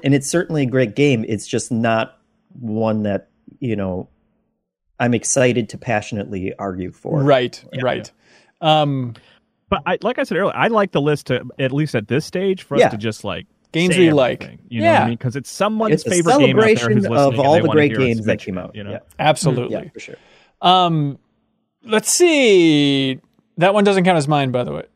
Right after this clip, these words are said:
Speaker 2: <laughs> Um,
Speaker 3: <laughs>
Speaker 2: gosh, I liked,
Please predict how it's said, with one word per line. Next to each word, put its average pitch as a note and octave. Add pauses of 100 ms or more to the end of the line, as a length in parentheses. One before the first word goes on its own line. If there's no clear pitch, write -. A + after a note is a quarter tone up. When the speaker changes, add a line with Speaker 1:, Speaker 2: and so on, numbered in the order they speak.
(220)
Speaker 2:
<laughs> -
Um, D3+ (580)
Speaker 3:
<laughs> -
Speaker 2:
gosh, C#3+ (280)
I G#4+
liked, D3+